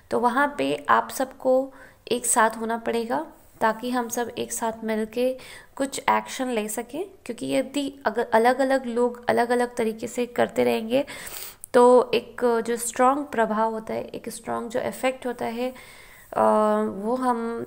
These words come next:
नहीं दिखा पाएंगे और कंपनी से पैसे लेना थोड़ा मुश्किल हो पाएगा। तो इसलिए ये ज़रूर करिए कि वहाँ पे ज्वाइन करिए,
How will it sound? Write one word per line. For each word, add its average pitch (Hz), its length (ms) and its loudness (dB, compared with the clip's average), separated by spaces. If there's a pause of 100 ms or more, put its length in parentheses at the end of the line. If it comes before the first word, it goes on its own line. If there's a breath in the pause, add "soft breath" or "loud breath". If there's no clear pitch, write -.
नहीं 226 300 -2
दिखा 240 260 -2
पाएंगे 226 400 -4
और 220 280 -4
कंपनी 220 580 -8
से 240 220 -6
पैसे 226 400 -6
लेना 220 300 -2
थोड़ा 220 160 -2
मुश्किल 208 440 -8
हो 208 60 -4
पाएगा। 202 360 -4
तो - 240 -12
इसलिए 254 400 -2
ये 233 240 -2
ज़रूर 240 280 -2
करिए 247 320 -6
कि 262 140 -6
वहाँ 208 260 -6
पे 226 120 -6
ज्वाइन 214 320 -4
करिए, 247 360 -4